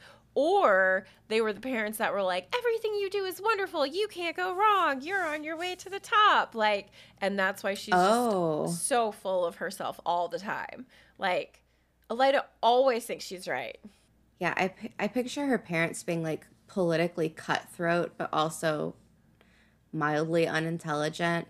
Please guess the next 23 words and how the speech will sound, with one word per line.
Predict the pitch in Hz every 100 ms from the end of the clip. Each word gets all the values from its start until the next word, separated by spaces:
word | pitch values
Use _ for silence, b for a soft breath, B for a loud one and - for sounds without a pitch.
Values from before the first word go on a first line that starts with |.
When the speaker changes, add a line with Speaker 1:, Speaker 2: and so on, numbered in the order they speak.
| b b b -
Speaker 2:
Because | 277 440
she's | 508 453
from, | 277
like, | 240 208
Speaker 1:
Ooh. | 214
Speaker 2:
a |
lesser | 175 160 165 175 - 175 156 143 170 180 -
noble's | 170 160 160 156 139 135 165
house. | - 143 98 78 170 - -
Speaker 1:
Mm-hmm. | 208 196 185 180 180 220 -
Speaker 2:
And | 170
I | 160
feel | 165 - 196 190 185 175
like | 170 156 147 143 - - _ _ _ _ _ _ _ _ _ _ _ 285 - - _ _ _ _ _
do | 220 226
we |
remember | 226 226 214 220 226
what | 220 -
city? | 196 196 202 208 - _ _ _ b b b b b b b b b b b b _ _ _
Speaker 1:
She's | - 240
from | 339 427
Lugard, | 381 196 208 190 151
right? | 165 143 214 294